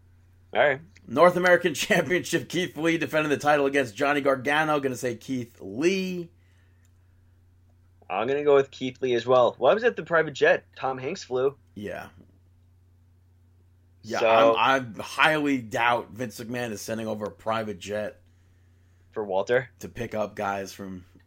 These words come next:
Speaker 2: overseas, yeah. Remember the time that he got, <laughs> they left him, they left guys there?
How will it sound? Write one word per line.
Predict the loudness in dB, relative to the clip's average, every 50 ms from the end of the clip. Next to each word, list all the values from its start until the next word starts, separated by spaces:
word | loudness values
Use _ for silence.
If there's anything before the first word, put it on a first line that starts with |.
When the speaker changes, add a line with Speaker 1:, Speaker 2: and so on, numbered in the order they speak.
| _ _ _
Speaker 2:
overseas, | -10 -10 -8 -8 -10 -14 -16 -14 -14 -12 -12 -12 -12
yeah. | -10 -10 -10 -10 -12 -14 -18 _ _ _ _ _ _ _ _ _ _ _ _ _ _ -8 -8 -8 -6
Remember | -6 -4 -4 -4
the | -4 -4
time | -2 -2 -2 0 0
that | -2 -4
he | -4 -6 -8
got, | -8 -8 -8 -8 -10 -12 -12 -12 -12 -12 -12 -12 -14 -16 -18 -16 -14 -14 -14 -14
<laughs> | -14 -16 -20 -20 -20 -20 -20 -20 _ -20 -20 -12 -4 -2
they | -2 -2
left | -2 -2 -4 -4 -4 -4 -8 -8
him, | -8 -8 -8 -8 -10 -14 -20 -20 -20 -20 -20 -20 _ _ _ _ _ _ _ _
they | -10 -6
left | -2 -2 -2 -2 -2 -4
guys | -4 -4 -4 -4 -6 -6
there? | -8 -8 -8 -10 -14